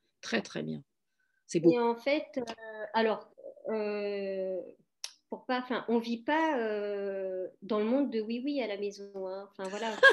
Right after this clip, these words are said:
Speaker 2: Enfin,
Speaker 1: <laughs>
Speaker 2: c'est pas tout le monde il est beau, tout le monde il est gentil. Non, hein, on a nos mo-, justement, je disais, voilà, j'ai deux ados, donc, euh, on a nos moments de, de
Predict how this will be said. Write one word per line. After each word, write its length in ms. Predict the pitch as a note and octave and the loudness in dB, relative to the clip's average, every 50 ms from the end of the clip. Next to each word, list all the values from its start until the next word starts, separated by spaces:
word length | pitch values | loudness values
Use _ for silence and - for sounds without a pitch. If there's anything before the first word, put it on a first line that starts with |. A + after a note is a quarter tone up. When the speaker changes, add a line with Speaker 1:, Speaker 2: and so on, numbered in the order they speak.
| - - | 8 6
Speaker 2:
Enfin, 260 | - B4 A#4+ F#3+ F#4+ F#4+ F#4+ - - E4+ F4+ - - - - B3+ - - - A#3+ - - - - C4+ - - _ D5 C#5 - _ - - - _ _ _ _ _ _ _ - | 6 6 6 8 8 6 6 8 8 6 6 6 8 6 6 6 6 4 4 4 4 2 0 0 0 0 -2 _ -20 -20 -20 _ -20 -20 -20 _ _ _ _ _ _ _ -20
Speaker 1:
<laughs> 500 | A3+ - - - - A3 A3 A3+ - _ | -20 -18 -14 -12 -12 -12 -12 -14 -12 _
Speaker 2:
c'est 100 | - - | -2 0
pas 120 | C4 C4+ | 2 0
tout 140 | C4+ - D4 | 2 2 4
le 60 | B3+ C4 | 6 6
monde 180 | C4+ C4+ B3+ | 6 6 2
il 120 | B3+ A#3+ B3 | 0 -2 -2
est 40 | A#3 | -2
beau, 160 | A3+ C#4+ D#4+ | 0 0 0
tout 120 | D4+ - C#4 | 2 0 0
le 60 | B3 | 2
monde 180 | A#3+ A#3 A3+ A3+ | 2 2 0 0
il 120 | A3+ G#3 | -2 -4
est 60 | A3 A3 | -2 -2
gentil. 480 | A3+ A3 A3 - - - D#4 D4+ B3+ C4 | -2 -4 -4 -4 -2 0 0 0 2 2
Non, 120 | C#4 C#4 | 2 2
hein, 200 | C4 A3+ G#3+ G#3+ G#3+ | 2 0 -2 -2 -2
on 40 | G#3+ | -2
a 100 | G3+ G3+ | -2 -2
nos 140 | G#3 G#3 G#3 | -2 -2 -2
mo-, 200 | G#3 F#3+ F#3 F#3 | -2 -4 -6 -8
justement, 380 | - G#3 - - C4+ C#4+ C4+ A#3+ | -12 -8 -4 -2 0 2 2 0
je 40 | A3+ | 0
disais, 300 | A3 G#3+ A3 A#3+ A#3+ G#3+ | -4 -4 -2 0 0 0
voilà, 240 | G#3 A3 A3+ A3 | -2 -4 -4 -4
j'ai 140 | G#3+ G3+ F#3+ | -4 -6 -8
deux 240 | E3+ F#3 G3+ G3+ A3 | -8 -8 -8 -6 -6
ados, 400 | G#3 G3+ G#3 A#3+ C#4 D#4 F4+ F#4 - - - - - _ _ - | -6 -4 -2 -2 0 0 -2 -4 -8 -16 -20 -20 -20 _ _ -4
donc, 320 | F#3+ G#3+ G#3+ G#3 G#3+ - | -2 -2 -2 -2 -2 -2
euh, 180 | A3+ G#3 G3+ G3 | -2 -2 0 0
on 120 | G3 G3+ G3+ | 0 0 -2
a 140 | G3+ G3+ G3+ | -2 -2 0
nos 160 | G#3 G#3+ A3 | 0 0 0
moments 420 | A3 G#3+ G#3+ A3 A3 A3+ A#3 A3+ | 2 0 0 0 0 0 0 0
de, 440 | A3 G#3+ G3+ G3 G3 G3 G3 G3 F#3+ - | -2 -4 -6 -6 -4 -4 -4 -6 -6 -8
de 60 | G3 | -10